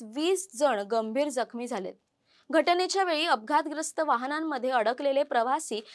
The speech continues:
मदतीसाठी आक्रोश करत होते, पण आगीचे लोट मोठ्या प्रमाणावर पसरल्यामुळे स्थानिक नागरिकांना किंवा इतरांनाही त्यांच्या मदतीसाठी पुढे जाता आलं नाही, ज्यामुळे जीवितहानीचं प्रमाण वाढलं.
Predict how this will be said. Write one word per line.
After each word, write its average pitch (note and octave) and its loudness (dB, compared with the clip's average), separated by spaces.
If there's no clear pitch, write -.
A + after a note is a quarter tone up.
मदतीसाठी F4+ 4
आक्रोश E4+ 2
करत B3+ 2
होते, - -8
पण D4 6
आगीचे E4 2
लोट D4+ 2
मोठ्या C#4+ 2
प्रमाणावर D#4 2
पसरल्यामुळे D#4+ 0
स्थानिक E4+ 2
नागरिकांना C#4 2
किंवा C4+ 0
इतरांनाही B3+ 0
त्यांच्या C4 -6
मदतीसाठी C#4 -4
पुढे A#3+ -4
जाता G#3+ 0
आलं G#3 0
नाही, F#3 -10
ज्यामुळे C#4+ 4
जीवितहानीचं D4 -4
प्रमाण B3 -2
वाढलं. F#3+ 0